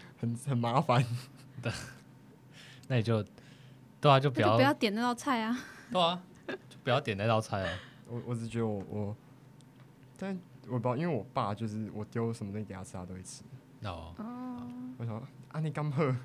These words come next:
Speaker 1: <laughs> 你，你不想想自己到底想吃什么？
Speaker 2: 除了吃饭，我，我个人的总，总体的这种有关金钱的价值观，就是我愿意花钱在吃饭跟我有兴趣的东西。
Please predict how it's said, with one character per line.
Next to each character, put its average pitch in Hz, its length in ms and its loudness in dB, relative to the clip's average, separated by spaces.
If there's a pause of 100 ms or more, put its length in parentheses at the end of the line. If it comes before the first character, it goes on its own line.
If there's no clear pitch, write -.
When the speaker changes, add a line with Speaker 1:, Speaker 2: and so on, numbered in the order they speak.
(440)
Speaker 1:
<laughs> - 300 2
你， 147 280 4
你 139 40 0
不 131 160 -4
想 151 180 0
想 127 160 2
自 139 100 -4
己 143 60 0
到 143 100 2
底 131 40 4
想 117 180 -2
吃 135 220 -4
什 131 80 0
么？ 131 100 0 (460)
Speaker 2:
除 131 180 4
了 160 60 6
吃 156 220 0
饭， 147 180 6
我， 104 280 0
我 110 120 -2
个 151 160 2
人 123 120 6
的 113 140 4
总， 107 420 0 (200)
总 123 320 2
体 92 240 -6
的 87 100 -6
这 90 80 -6
种 90 280 -6
有 98 120 -6
关 120 340 2 (420)
金 135 240 4
钱 101 220 -2
的 98 120 -4
价 101 240 2
值 87 180 -8
观， 92 220 -6
就 95 80 -4
是 90 180 -8 (640)
我 104 140 -2
愿 131 180 6
意 135 60 6
花 120 200 4
钱 95 200 -4
在 104 160 0
吃 107 280 -6
饭 101 220 -4
跟 95 260 -4 (280)
我 107 160 -2
有 95 80 0
兴 98 160 -6
趣 87 140 -10
的 82 40 -8
东 80 160 -12
西。 - 140 -16